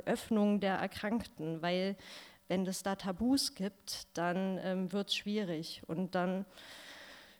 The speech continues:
ja, dachte ich mir, ich versuche dann eben entsprechend zu enttabuisieren, indem ich vorangehe und sage, ich erzähle halt wirklich alles und mir ist fortan nichts mehr peinlich. Ähm, und sieh da, ich lebe immer noch, ich darf hier sitzen, mich mit dir unterhalten, also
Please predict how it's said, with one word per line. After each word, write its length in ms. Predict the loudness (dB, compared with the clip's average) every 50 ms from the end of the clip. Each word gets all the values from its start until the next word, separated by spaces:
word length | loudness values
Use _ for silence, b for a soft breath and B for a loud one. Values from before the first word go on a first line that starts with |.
| B -4
ja, 260 | 0 0 2 2 0 -2
dachte 260 | -2 -4 -4 -4 -4 -2
ich 100 | 2 4
mir, 180 | 4 6 4
ich 160 | 4 2 0
versuche 460 | 2 2 2 2 0 -2 -2 0 0 0
dann 380 | 2 2 2 2 2 2 2
eben 220 | 0 0 0 0 2
entsprechend 500 | 2 0 0 0 -2 -2 0 0 0 0
zu 140 | 0 0
enttabuisieren, 1120 | 2 4 4 4 4 4 0 -6 -2 0 0 2 2 2 2 2 0 0 0 0 2 4
indem 340 | 4 4 4 2 2 0 0
ich 260 | -2 -4 -6 -6 -2
vorangehe 840 | 0 0 2 4 4 4 4 4 2 4 4 4 6 6 6 4 4 2
und 180 | 2 0 0
sage, 420 | 0 0 0 0 0 0 0 0 -2
ich 200 | -2 -4 -2 -2
erzähle 380 | -2 -2 -2 -2 -2 0 0
halt 200 | 0 0 -2 0
wirklich 360 | -2 -2 -2 -2 -6 -6 -4
alles 340 | -2 0 0 2 0 0 0
und 160 | -2 -2 0
mir 180 | 2 2 2 2
ist 220 | 0 -4 -6 -8 -10 -8
fortan 400 | -4 -2 -2 -2 -2 -2 -2 0
nichts 240 | 0 0 0 0 0
mehr 100 | 0 0
peinlich. 760 | 0 -2 -2 0 0 0 0 0 0 -2 -2 -4 -10 -10 -6 -2 0
Ähm, 420 | 2 2 4 2 2 2 0 -2 -4 -10 -20 _ -18 -8 -2
und 180 | 0 0 0
sieh 180 | 0 -2 -6 -4
da, 280 | -2 0 0 2 2 2
ich 180 | 0 0 0
lebe 220 | 0 2 2 2 2
immer 240 | 2 2 4 4
noch, 160 | 6 6 6 4
ich 180 | 4 0 0
darf 220 | 0 -2 -2 -2 -4
hier 120 | -6 -6
sitzen, 400 | -6 -6 -8 -4 2 4 6 6
mich 180 | 6 4 2 0
mit 160 | -2 0 2
dir 120 | 2 2
unterhalten, 640 | 2 2 0 0 0 0 2 2 2 2 4 6 6
also 320 | 6 6 6 4 0 -2